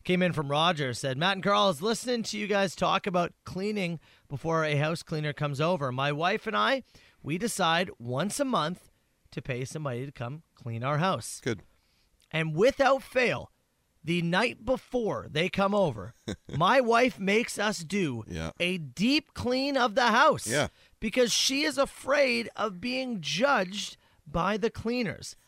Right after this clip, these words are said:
Speaker 1: I think it's absolutely ridiculous, and they would never say anything.
Speaker 2: Yeah.
Speaker 1: They have seen way worse. My house having a few dust bunnies here and there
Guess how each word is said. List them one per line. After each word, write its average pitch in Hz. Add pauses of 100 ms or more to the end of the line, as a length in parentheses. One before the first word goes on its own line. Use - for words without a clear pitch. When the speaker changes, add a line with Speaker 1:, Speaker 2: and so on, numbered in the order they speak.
(220)
Speaker 1:
I 202
think 220
it's 202 (120)
absolutely 170
ridiculous, 156 (300)
and 165
they 208
would 214
never 240
say 294
anything. 117 (280)
Speaker 2:
Yeah. 73 (220)
Speaker 1:
They 233
have 277
seen 285
way 294
worse. 139 (340)
My 214
house 220
having 190
a 160
few 208
dust 175
bunnies 170
here 151
and 175
there 147